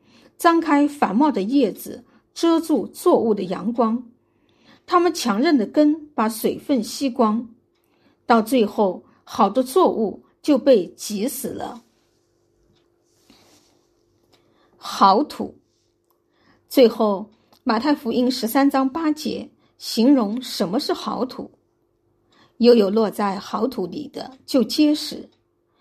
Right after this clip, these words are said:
有一百倍的，有六十倍的，有三十倍的。这种土是软的，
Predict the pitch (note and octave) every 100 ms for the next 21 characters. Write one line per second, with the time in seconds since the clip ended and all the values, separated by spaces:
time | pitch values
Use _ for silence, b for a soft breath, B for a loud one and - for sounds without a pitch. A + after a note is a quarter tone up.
0 | _ - A3+ D#4 D#4+ G#3 - A3+ F3+ -
1 | - _ _ _ _ G#3 F#3+ A#3+ F#4 E4+
2 | - A#3 G3+ E3+ - - _ _ _ -
3 | A3+ F3+ F#3 - D4 E4+ - F3 - -
4 | - - _ _ _ _ _ _ _ _
5 | _ _ _ b b b _ - D#4+ G#3+
6 | B3+ B3+ - F3+ - - D#4+ B3 F3+ -
7 | - -